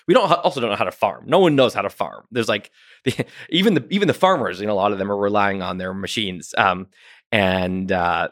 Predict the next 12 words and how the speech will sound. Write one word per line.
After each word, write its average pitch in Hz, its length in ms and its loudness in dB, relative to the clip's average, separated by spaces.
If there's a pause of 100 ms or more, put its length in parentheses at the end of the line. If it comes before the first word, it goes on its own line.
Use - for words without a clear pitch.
so 98 480 2
we 104 100 0
also, 131 300 2
there's 98 120 0
gonna 101 120 -2
be - 20 2
a 98 80 -2
lot 98 180 -2
of 95 100 -10
mass 107 340 0
starvation. 90 600 -6 (120)
And 107 160 0